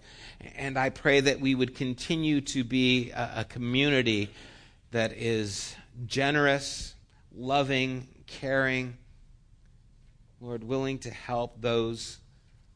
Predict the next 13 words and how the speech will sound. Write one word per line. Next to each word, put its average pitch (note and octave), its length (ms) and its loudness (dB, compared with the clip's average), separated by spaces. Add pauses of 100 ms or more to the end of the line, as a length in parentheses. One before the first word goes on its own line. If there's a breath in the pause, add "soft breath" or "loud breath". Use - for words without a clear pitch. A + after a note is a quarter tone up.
who C3 80 -4
are A2+ 160 -2
in A2 120 -4
need, A#2 360 -2
even B2 420 -6
as A2 140 -10
we've G#2+ 160 -10
helped - 480 -8
Terry A#2+ 360 -4
with A2+ 200 -6
the G2 60 -20
food A2+ 540 -6 (120)
and G#2 180 -10